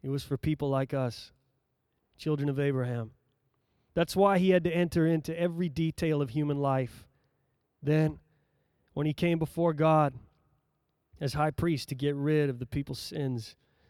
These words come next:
he would have already experienced it all himself, all the pain,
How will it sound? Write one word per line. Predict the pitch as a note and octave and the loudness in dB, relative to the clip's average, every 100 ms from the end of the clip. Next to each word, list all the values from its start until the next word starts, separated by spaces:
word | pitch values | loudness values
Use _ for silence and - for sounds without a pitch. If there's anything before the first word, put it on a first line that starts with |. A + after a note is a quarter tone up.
| _ _ | _ _
he | C#3+ | -4
would | D3+ | -2
have | C#3+ | 0
already | D#3 D#3 D#3 C#3 | 0 2 0 -2
experienced | - - E3 D#3 - | -6 -6 -2 -2 -4
it | C3+ | -4
all | C#3 C3+ | -2 -2
himself, | B2+ - D3 B2+ A2+ - _ _ _ _ _ _ _ _ | -4 -8 -6 -6 -8 -14 _ _ _ _ _ _ _ _
all | D#3+ D#3 | 0 0
the | |
pain, | - C3 B2 A#2 | 0 -2 -2 -6